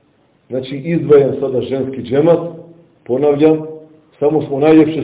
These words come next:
slušio, čuli o ženskom džematu, jel da? I Allahu hvala što se one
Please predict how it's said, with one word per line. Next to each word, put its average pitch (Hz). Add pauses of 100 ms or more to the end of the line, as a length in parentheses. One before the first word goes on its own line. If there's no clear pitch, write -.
slušio, 151 (100)
čuli 151
o 135
ženskom 135
džematu, 120
jel 107
da? 90 (680)
I 120
Allahu 135
hvala 147
što 139
se 156
one 156